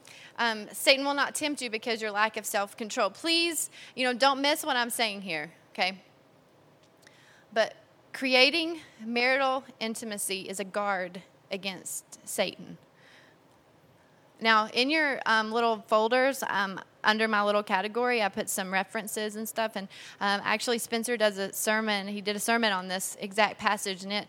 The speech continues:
outlines some really awesome things. And just for lack of time, I'm not gonna,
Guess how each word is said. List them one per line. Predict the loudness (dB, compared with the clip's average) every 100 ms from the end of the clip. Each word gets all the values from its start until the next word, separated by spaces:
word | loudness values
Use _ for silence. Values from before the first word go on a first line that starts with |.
| -10 -14 4
outlines | 6 6 2 0
some | -6 -2
really | 0 2
awesome | 4 4 4 -4
things. | -2 -4 -2 -8
And | -10 -14 -20 -20 -4
just | -2 4
for | 6
lack | 8 6
of | 2
time, | 2 4
I'm | 2
not | 2 0
gonna, | 0 0 -2